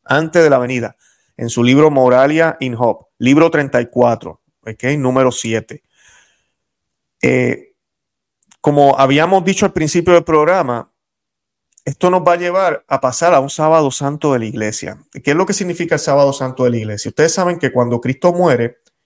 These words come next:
eh, y uno de los ejemplos que a mí me gusta utilizar muchísimo es, eh,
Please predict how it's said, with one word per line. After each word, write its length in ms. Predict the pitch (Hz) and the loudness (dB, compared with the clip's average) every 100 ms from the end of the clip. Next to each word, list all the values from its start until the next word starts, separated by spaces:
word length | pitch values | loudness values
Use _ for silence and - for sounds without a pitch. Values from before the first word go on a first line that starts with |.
| _ _ _ | _ _ _
eh, 480 | 123 123 120 120 113 127 | 0 2 2 2 -2 0
y 200 | 127 131 | 0 2
uno 220 | 160 175 | 2 4
de 60 | |
los 180 | 170 151 | 4 2
ejemplos 400 | 143 151 160 143 | -2 -4 -2 -2
que 80 | - | -2
a 60 | 123 | -4
mí 120 | 131 | -2
me 120 | 143 | -2
gusta 240 | 143 143 | -2 -2
utilizar 380 | 139 127 117 131 | -2 0 0 0
muchísimo 680 | 135 120 - 156 127 117 110 | -2 -4 0 0 0 -4 -4
es, 340 | 123 131 - - | 0 0 -2 -4
eh, 440 | 120 113 110 104 | -2 0 -2 -4